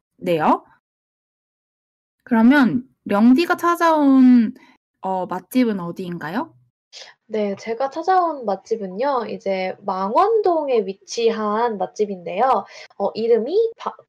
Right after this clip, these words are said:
Speaker 2: 바로 복덕 식빵이라는 그런 맛집입니다.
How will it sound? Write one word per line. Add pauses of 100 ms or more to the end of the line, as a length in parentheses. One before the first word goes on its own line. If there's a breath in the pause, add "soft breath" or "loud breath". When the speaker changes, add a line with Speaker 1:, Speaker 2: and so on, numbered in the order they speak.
(140)
Speaker 2:
바로
복덕 (100)
식빵이라는
그런
맛집입니다.